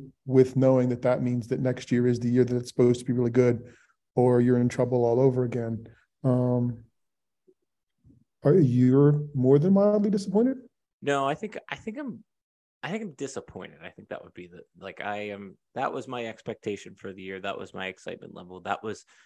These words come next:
Speaker 2: the reason that I am tuning into more basketball games this season,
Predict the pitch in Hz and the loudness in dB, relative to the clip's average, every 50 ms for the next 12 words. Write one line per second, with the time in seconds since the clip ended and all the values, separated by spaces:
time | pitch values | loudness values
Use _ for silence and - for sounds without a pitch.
0 | _ _ - 110 107 113 110 104 110 110 107 101 98 98 98 98 101 104 107 107 | _ _ -10 -8 -6 -6 -6 -6 -6 -6 -4 -2 -2 0 0 -2 -2 -4 -6 -10
1 | - - 123 117 110 104 98 98 101 101 101 107 104 107 110 110 110 113 113 110 | -10 -8 -8 -8 -8 -8 -10 -12 -12 -12 -10 -10 -10 -8 -8 -8 -6 -8 -8 -8
2 | - - - 110 120 117 113 113 117 117 117 117 113 - 117 113 - - 120 120 | -10 -12 -12 -10 -8 -8 -8 -8 -8 -10 -10 -10 -10 -10 -12 -12 -10 -10 -10 -8
3 | 117 117 120 123 123 | -8 -8 -10 -10 -12